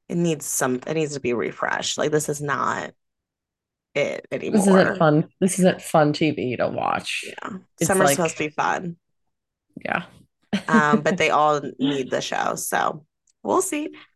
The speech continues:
Speaker 1: Um, and that's why they try to bring in the reunion, you know, try to
Speaker 2: Mm-hmm.
Speaker 1: bring it in, like, "Oh, we need this." Like, mm, yeah, we know you need this. Um, so we are also podcasting the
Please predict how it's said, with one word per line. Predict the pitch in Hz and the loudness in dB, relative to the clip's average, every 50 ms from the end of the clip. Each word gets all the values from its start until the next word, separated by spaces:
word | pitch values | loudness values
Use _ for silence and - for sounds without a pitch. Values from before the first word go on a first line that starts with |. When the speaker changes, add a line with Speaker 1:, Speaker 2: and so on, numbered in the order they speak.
| _ _ - _ _ - | _ _ -20 _ _ 0
Speaker 1:
Um, | 185 190 190 190 | 2 2 4 4
and | 185 180 190 | 4 2 2
that's | 190 196 - | 2 2 2
why | 214 202 | 2 4
they | 196 202 196 | 4 4 4
try | 208 220 202 | 4 2 2
to | 185 | 4
bring | 190 196 202 202 | 4 4 4 6
in | 202 202 202 | 4 4 4
the | 208 | 4
reunion, | 208 208 208 226 247 247 214 147 123 117 143 156 | 4 4 4 4 4 2 2 0 0 0 -2 -2
you | 160 160 | -2 0
know, | 160 156 156 160 170 180 | 0 0 0 0 0 -2
try | 180 196 190 175 | -2 -2 -2 -2
to | 175 165 | -2 -4
Speaker 2:
Mm-hmm. | 165 _ - 214 214 | -6 _ 0 4 4
Speaker 1:
bring | 208 190 180 180 185 | 4 4 4 2 0
it | 185 190 | 0 0
in, | 185 185 185 | 0 0 -2
like, | 170 160 156 | -4 -6 -4
"Oh, | 160 156 147 143 | -4 -4 -4 -4
we | 147 143 | -4 -6
need | 139 139 139 135 131 | -4 -4 -6 -6 -6
this." | 143 131 131 135 131 - - - - | -6 -6 -6 -6 -8 -10 -10 -8 -4
Like, | - 139 143 139 - - - | -2 -2 -2 -4 -6 -8 -10
mm, | 151 - - - - - 143 147 | -8 -8 -8 -8 -8 -8 -6 -4
yeah, | 147 143 135 135 131 127 131 131 - | -2 0 0 -2 -2 -4 -6 -10 -10
we | - 139 143 139 | -6 -4 -2 -2
know | 139 131 | -2 -2
you | 127 127 123 | -2 -2 -4
need | 123 123 120 120 | -4 -4 -6 -6
this. | - 127 127 131 127 - _ - - - - - - - - - _ _ _ _ _ - | -6 -6 -6 -6 -8 -12 _ -16 -18 -18 -18 -18 -20 -20 -20 -20 _ _ _ _ _ 0
Um, | 202 208 208 202 202 196 196 196 196 196 190 - _ _ _ _ | 4 4 6 6 6 6 4 4 2 0 -4 -6 _ _ _ _
so | - - - 220 208 202 | -4 0 4 4 4 4
we | 196 214 214 208 | 4 4 4 4
are | 208 202 196 - | 4 4 4 4
also | - 180 180 180 196 - 233 226 220 | 4 4 4 4 2 2 -2 -2 -2
podcasting | - 190 175 165 165 165 - - 165 156 156 160 - - - - 165 165 160 160 165 190 220 220 - - - - _ _ - | 0 0 0 0 0 -2 -6 -8 -8 -8 -6 -8 -8 -6 -2 0 0 0 0 0 -2 -4 -6 -8 -12 -18 -20 -20 _ _ -4
the | 190 180 | -4 -2